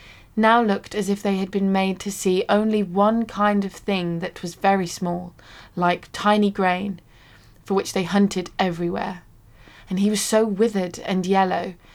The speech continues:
that though he was not yet forty, the children always called him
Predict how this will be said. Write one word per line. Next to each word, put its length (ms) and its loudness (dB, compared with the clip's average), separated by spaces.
that 180 0
though 200 4
he 120 -4
was 160 -4
not 220 0
yet 180 0
forty, 680 -2
the 80 -10
children 400 0
always 420 4
called 300 -4
him 280 -8